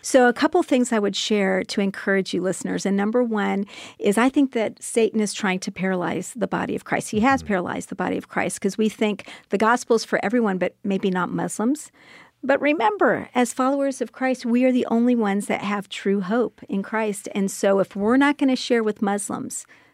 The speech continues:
Speaker 1: who will?
Speaker 2: Mm-hmm.
Speaker 1: So number one, remember, God has called you. He's given you a beautiful embossed invitation to invite them to know who Jesus is. And secondly, you know, don't be ashamed of the gospel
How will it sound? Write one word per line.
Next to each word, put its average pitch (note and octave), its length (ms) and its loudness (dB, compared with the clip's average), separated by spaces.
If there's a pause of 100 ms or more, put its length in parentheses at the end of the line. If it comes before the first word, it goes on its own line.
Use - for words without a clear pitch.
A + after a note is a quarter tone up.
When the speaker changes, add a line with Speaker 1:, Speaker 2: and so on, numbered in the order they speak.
(180)
Speaker 1:
who G#3+ 120 4
will? E3 320 -2 (100)
Speaker 2:
Mm-hmm. - 280 -14
Speaker 1:
So - 180 2
number G#3+ 280 4
one, G#3+ 180 0
remember, G3 400 0
God G#3+ 240 -6
has A#3 140 -6
called A3 420 0
you. A2+ 200 -2 (320)
He's G3+ 280 -2
given A3+ 260 4
you A3+ 180 4
a G3+ 100 2
beautiful A#3 460 2
embossed G#3+ 460 2
invitation G3 580 -4
to G3+ 120 -4
invite F#3+ 380 -4
them - 280 -6 (380)
to A3 140 2
know F#3 480 2
who F#3+ 100 0
Jesus - 460 -6
is. F#3+ 160 -4
And G3+ 120 -2
secondly, A3 800 -2 (400)
you A3+ 140 4
know, A3 260 4 (220)
don't A#3 240 4
be D#4 120 4
ashamed C#4+ 420 4
of C4 100 0
the A#3 80 2
gospel G#3+ 600 -4